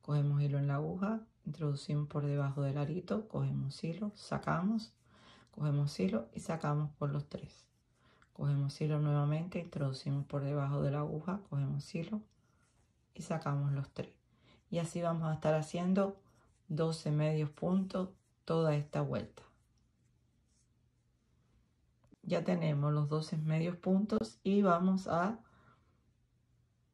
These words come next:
alar aquí para ajustar este centro que nos quede lo más unido posible. Y vamos a deslizar nuestro, nuestra aguja aquí en el primer punto,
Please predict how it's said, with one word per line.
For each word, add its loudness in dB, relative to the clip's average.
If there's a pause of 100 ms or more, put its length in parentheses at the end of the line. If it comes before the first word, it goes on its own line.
(200)
alar 2
aquí -4
para 2
ajustar 2 (1500)
este -4
centro -2
que 0
nos 0
quede 0
lo 0
más 2
unido 2
posible. -4 (720)
Y 2
vamos 2
a 2
deslizar 2 (680)
nuestro, 0 (1000)
nuestra 2
aguja 0
aquí -2
en 0
el 2
primer 0
punto, -2